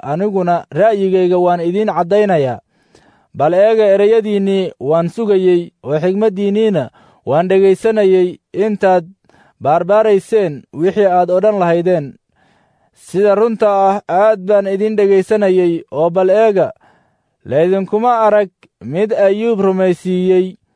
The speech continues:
amase mid ereyadiisii uga jawaabay. Isjira inaydan odhan, 'Annagu xigmad waannu helnay, Ilaah baa isaga ka adkaan kara,' laakiinse dadi ma kari karo,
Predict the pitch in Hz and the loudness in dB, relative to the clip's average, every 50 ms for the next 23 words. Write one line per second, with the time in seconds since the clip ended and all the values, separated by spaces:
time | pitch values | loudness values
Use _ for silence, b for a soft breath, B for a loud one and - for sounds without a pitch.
0 | _ _ _ _ _ _ _ _ _ _ _ - 117 131 147 165 190 196 180 - | _ _ _ _ _ _ _ _ _ _ _ -10 -6 -6 -4 -2 0 0 0 0
1 | 202 202 220 233 220 208 208 202 208 208 226 226 208 214 208 202 180 - - 190 | -2 0 0 0 0 2 2 2 2 2 2 2 0 0 -2 -4 -4 -4 -6 -4
2 | 185 185 185 180 - _ - 139 165 196 226 214 180 202 190 185 185 180 175 175 | -4 -4 -4 -6 -10 _ -6 -2 0 0 0 0 0 0 0 2 2 2 2 2
3 | 165 175 170 170 - _ _ _ _ _ _ _ _ _ - - 156 165 160 165 | 0 0 -2 -4 -6 _ _ _ _ _ _ _ _ _ -8 -6 -6 -6 -6 -6
4 | 175 226 240 226 214 196 185 - - 165 180 202 214 208 208 202 202 196 196 196 | -4 -2 0 0 0 0 -2 -4 -4 -2 0 2 2 2 2 2 2 2 0 0
5 | 175 185 185 180 180 180 180 180 170 - _ - - 104 120 135 151 180 208 226 | 0 0 0 2 2 0 0 -2 -6 -14 _ -20 -16 -12 -8 -8 -4 -2 0 0
6 | 220 180 156 123 - - _ _ _ _ _ _ _ _ _ _ _ _ - - | 0 -2 -4 -8 -10 -14 _ _ _ _ _ _ _ _ _ _ _ _ -10 -4
7 | 117 139 165 180 202 220 240 214 220 214 202 196 190 196 196 185 185 175 175 175 | -2 -2 0 0 0 0 0 0 2 0 0 0 -2 -2 -2 0 0 0 0 0
8 | 175 170 170 170 - _ _ _ _ _ _ _ - 127 156 190 220 233 220 214 | -2 -2 -4 -4 -8 _ _ _ _ _ _ _ -8 -4 -2 0 2 2 2 0
9 | 196 185 202 190 190 190 196 185 - 226 226 214 196 190 - 226 214 208 190 - | 0 0 0 2 2 0 0 -2 0 2 2 2 2 0 0 0 2 0 0 0
10 | - 208 214 226 220 202 - 175 156 156 160 165 165 170 165 - - 220 226 240 | 0 0 0 0 -2 -2 -2 0 0 2 2 2 2 0 0 -2 -6 -6 -6 -4
11 | 233 - - 156 131 - - _ _ _ _ _ _ _ _ _ _ _ _ _ | -6 -6 -4 -4 -6 -6 -8 _ _ _ _ _ _ _ _ _ _ _ _ _
12 | _ _ _ _ _ _ _ - 127 131 160 180 185 180 190 185 180 175 - _ | _ _ _ _ _ _ _ -20 -10 -4 -2 0 2 2 2 2 2 0 -4 _
13 | - 139 170 196 190 - 233 226 220 208 185 - - 175 160 160 160 156 - - | -10 -4 -2 -2 -2 0 0 0 0 0 0 -2 0 0 0 0 0 -2 -4 -8